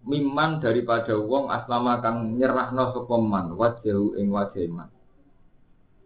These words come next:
Ndak ada yang cara beragama lebih baik daripada orang sing wis berserah diri betul ning Allah. Ai ing koda, iki nurut sapa man. Nurut, maksudnya nurut sebuti, nurut amale kabeh diturutno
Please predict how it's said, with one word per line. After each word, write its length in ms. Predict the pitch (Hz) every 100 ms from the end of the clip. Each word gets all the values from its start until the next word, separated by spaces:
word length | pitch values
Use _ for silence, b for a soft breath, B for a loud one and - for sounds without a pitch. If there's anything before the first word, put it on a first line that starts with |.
| - 403 381 _ _ _ _ - _ _ - _ - -
Ndak 240 | 113 117
ada 220 | 110 -
yang 140 | 147 143
cara 200 | 127 123
beragama 500 | 123 95 113 113 113 113
lebih 320 | 113 107 98
baik 320 | 98 101 110 - - - - -
daripada 400 | 107 107 101 104 107
orang 360 | 110 123 127
sing 160 | 113 113
wis 120 | 110
berserah 400 | 110 - 104 104
diri 200 | - 107
betul 360 | 104 92 - 113
ning 120 | 104 -
Allah. 320 | 78 90 - -
Ai 160 | 87 -
ing 100 | 113
koda, 460 | 113 107 - 92 -
iki 200 | - 117
nurut 360 | 113 110 107 -
sapa 160 | 101 95
man. 200 | 85 78 - _ _ _ _ _ - 440 _ _ _ _ _ - - - -
Nurut, 480 | 110 110 139 139
maksudnya 320 | 113 113 123 127
nurut 320 | 127 139 -
sebuti, 320 | 113 104 104
nurut 640 | 113 117 139 135 - -
amale 560 | - 123 127 127 123 127
kabeh 400 | 120 117 143 143
diturutno 480 | 113 113 110 110